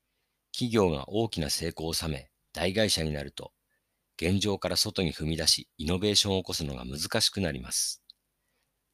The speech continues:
あとは事業をより効率化して、システムの完成度を高めることに向かいがちです。しかし、すべての物事というものは、予測不能なカオスの方向に向かうものです。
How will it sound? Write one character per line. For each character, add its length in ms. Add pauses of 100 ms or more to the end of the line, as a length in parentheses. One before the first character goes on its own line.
(220)
あ 80
と 140
は 100
事 160
業 220
を 140
よ 120
り 140
効 240
率 180
化 80
し 140
て、 200 (300)
シ 180
ス 100
テ 100
ム 100
の 120
完 240
成 180
度 120
を 40
高 280
め 100
る 80
こ 80
と 100
に 80
向 120
か 120
い 60
が 80
ち 140
で 100
す。 260 (1160)
し 140
か 100
し、 220
す 180
べ 140
て 120
の 120
物 260
事 240
と 140
い 40
う 40
も 100
の 120
は、 180 (300)
予 80
測 280
不 100
能 160
な 200
カ 160
オ 80
ス 120
の 120
方 180
向 160
に 80
向 140
か 100
う 60
も 120
の 120
で 100
す。 240